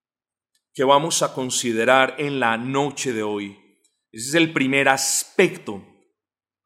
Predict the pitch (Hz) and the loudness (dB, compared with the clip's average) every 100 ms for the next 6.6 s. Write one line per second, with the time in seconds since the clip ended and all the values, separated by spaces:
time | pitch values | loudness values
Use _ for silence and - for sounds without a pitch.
0 | _ _ _ - 120 110 139 135 143 143 | _ _ _ -8 -4 0 4 4 4 4
1 | 135 - 131 117 117 110 - 165 160 156 | 2 0 -4 -4 -6 -2 0 2 4 2
2 | 151 123 - - 135 147 139 123 113 113 | 0 -2 -2 -2 -4 -2 -2 -2 -2 -4
3 | 123 123 127 117 107 101 101 - - _ | -2 -2 -2 -4 -4 -6 -8 -10 -16 _
4 | _ - - - 196 156 123 113 110 107 | _ -6 0 2 2 2 2 2 -2 -10
5 | 95 87 _ _ _ _ _ _ _ _ | -14 -16 _ _ _ _ _ _ _ _
6 | - 113 - 82 - - | -4 -4 -4 -14 -14 -18